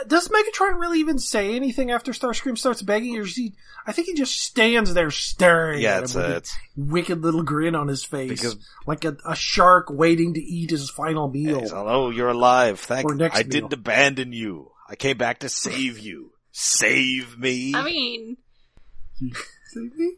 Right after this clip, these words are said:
Speaker 1: please?
Speaker 3: <laughs> I mean, he did. He did actually put himself back in danger. I mean, maybe not to save him so much as so he wouldn't have to deal with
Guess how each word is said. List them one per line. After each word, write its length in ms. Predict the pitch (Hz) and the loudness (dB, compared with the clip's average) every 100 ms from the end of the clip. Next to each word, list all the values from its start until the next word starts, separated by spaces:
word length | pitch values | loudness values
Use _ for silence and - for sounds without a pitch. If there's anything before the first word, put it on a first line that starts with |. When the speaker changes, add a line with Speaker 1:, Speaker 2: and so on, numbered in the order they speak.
| _ - - _ - | _ -20 -20 _ 0
Speaker 1:
please? 580 | 269 330 359 - - - _ | 6 6 6 -4 -12 -14 _
Speaker 3:
<laughs> 140 | - | -18
I 1000 | 381 - - - - 466 - - _ 508 | -18 -14 -12 -4 -2 -2 -4 -20 _ -2
mean, 160 | 480 370 | 0 2
he 200 | 370 220 | 2 4
did. 420 | 247 220 156 175 - _ _ _ _ _ _ _ _ | 4 4 2 -2 -10 _ _ _ _ _ _ _ _
He 180 | - 247 | -8 -2
did 280 | 214 214 220 | 2 4 4
actually 680 | - 175 196 - - 214 214 | 4 4 2 -2 -4 -4 -2
put 220 | - 214 | -2 -2
himself 480 | 214 196 - 196 - | -2 -6 -4 -4 -2
back 260 | 160 190 | -2 -2
in 160 | 190 190 | -4 -4
danger. 720 | 180 185 202 175 147 147 269 _ _ _ _ - _ _ - | -4 -2 -4 -4 -2 -4 -6 _ _ _ _ -20 _ _ -4
I 140 | 508 440 | 0 2
mean, 80 | |
maybe 260 | 415 370 370 | 4 6 6
not 220 | 349 285 | 6 4
to 120 | - - | 2 -2
save 400 | - 226 220 214 | 2 4 4 4
him 260 | 226 196 | 0 0
so 300 | - - 196 | -2 2 2
much 320 | 190 185 - | 2 -2 -2
as 200 | 175 165 | -4 -4
so 400 | - - 185 170 185 | -6 -2 -2 -2 -6
he 140 | - 175 | -12 -10
wouldn't 320 | 170 - 165 - | -8 -6 -8 -4
have 300 | 165 165 - - - | 0 0 -2 -18 -8
to 520 | 196 165 165 156 165 151 _ _ _ _ _ _ _ _ _ 170 - - | -6 -6 -8 -14 -16 -20 _ _ _ _ _ _ _ _ _ -20 -20 -6
deal 460 | 202 185 185 165 | 2 4 4 2
with 220 | 165 156 | 0 -2